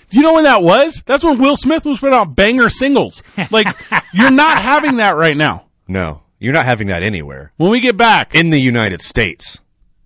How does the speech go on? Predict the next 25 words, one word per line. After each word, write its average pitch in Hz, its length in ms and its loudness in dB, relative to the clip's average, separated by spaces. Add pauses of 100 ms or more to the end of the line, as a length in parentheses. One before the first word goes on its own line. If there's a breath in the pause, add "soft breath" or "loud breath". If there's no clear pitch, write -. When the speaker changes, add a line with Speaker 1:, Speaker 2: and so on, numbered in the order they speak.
(560)
Speaker 2:
The 110 100 -4
rest 233 240 0
of - 40 -8
the 190 80 2
world 123 280 2
is 104 120 -10
doing 104 300 -4
way 117 220 0
better. 98 360 -6
Speaker 1:
But 311 120 0
they're 339 120 2
not 311 240 2
letting 294 240 2
us 294 100 -2
go 294 180 0
hang 247 220 2
out. 240 300 0 (500)
Unless, 202 560 2
oh 190 140 -6
my 175 100 -2
gosh, 151 240 -4 (160)
there's 226 200 2
a 247 60 -8
travel 247 380 2
ban. 143 280 -4